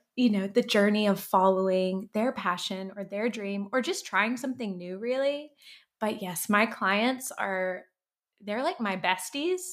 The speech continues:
Honestly, that's the only way to describe it. And their success is truly my success. I, there's no other way to explain it. Even my client will, like, message me some sort of win, or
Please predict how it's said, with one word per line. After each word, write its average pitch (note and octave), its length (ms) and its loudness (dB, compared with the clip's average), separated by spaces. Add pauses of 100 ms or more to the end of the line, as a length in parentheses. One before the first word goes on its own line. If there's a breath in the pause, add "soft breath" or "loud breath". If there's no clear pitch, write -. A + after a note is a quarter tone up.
Honestly, A#3+ 460 0
that's G#3 240 -2
the - 100 -6
only G#3+ 340 0
way G3+ 260 6
to A3 100 -4
describe F#3+ 540 0
it. B3+ 340 4
And G3+ 180 2
their G3 220 4
success G#3 500 0
is G#3+ 160 -4
truly G3+ 640 -6 (560)
my F#3+ 340 0
success. A3+ 600 2
I, G3+ 260 2 (320)
there's A#3 340 -6
no D#4+ 200 -2 (140)
other C#4+ 260 2
way C4 200 4
to B3+ 100 6
explain A3+ 460 2
it. G3+ 240 4
Even C4 560 6 (600)
my A3+ 160 6
client G#3+ 400 2
will, G#3+ 100 2
like, G3+ 180 0
message G3 480 0
me G3 140 2
some G3 220 2
sort F#3 260 0
of E3 180 -4
win, D4 460 4
or E3+ 340 0